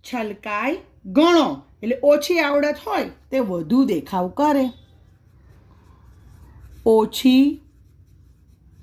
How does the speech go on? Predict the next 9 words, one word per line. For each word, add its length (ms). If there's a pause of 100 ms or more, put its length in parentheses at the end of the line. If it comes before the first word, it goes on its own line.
(560)
આવડત 560 (840)
હોય 440 (960)
તે 400 (1500)
વધુ 640
દેખાવ 840 (680)
કરે. 520 (1800)
પ્રશ્ન 460
નંબર 420 (180)
તેતાલીસ, 680